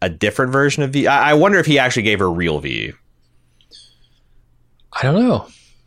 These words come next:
Speaker 2: Probably.
Speaker 1: Yeah.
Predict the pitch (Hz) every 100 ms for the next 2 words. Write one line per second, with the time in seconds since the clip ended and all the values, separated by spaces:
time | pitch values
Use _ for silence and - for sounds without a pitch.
0 | _ _ _ _ _ _ - 113 156 214
1 | 208 226 226 - _ _ _ _ _ _
2 | _ _ - 104 85 71 64